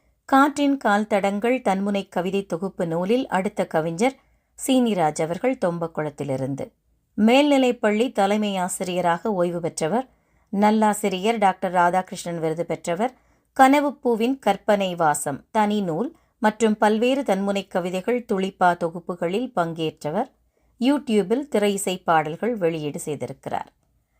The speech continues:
இவருடைய கவிதையிலிருந்து ஒன்று உங்களுக்காக. "தோளில் உரசும் துப்பட்டா, பச்சை கொடியென நம்பட்டா, ஓரக்கண்ணால் பார்த்துட்டா, காதல் கீதம் பாடட்டா." ஒரு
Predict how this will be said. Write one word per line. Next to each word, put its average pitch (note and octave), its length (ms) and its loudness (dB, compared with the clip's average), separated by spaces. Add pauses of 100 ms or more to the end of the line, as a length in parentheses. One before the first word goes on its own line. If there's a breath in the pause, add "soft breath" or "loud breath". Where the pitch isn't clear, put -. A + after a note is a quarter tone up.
(140)
இவருடைய C4 480 4
கவிதையிலிருந்து F#3+ 760 0
ஒன்று E3+ 300 -4
உங்களுக்காக. C#3 760 -6 (840)
"தோளில் C#4+ 540 4
உரசும் A3 540 0
துப்பட்டா, E3+ 840 -2 (500)
பச்சை A3+ 580 0
கொடியென F#3+ 460 0
நம்பட்டா, D#3 720 -4 (720)
ஓரக்கண்ணால் G3+ 1000 2
பார்த்துட்டா, E3+ 800 0 (240)
காதல் A3 480 2
கீதம் F3 500 -4
பாடட்டா." D3+ 600 -2 (520)
ஒரு G3+ 640 0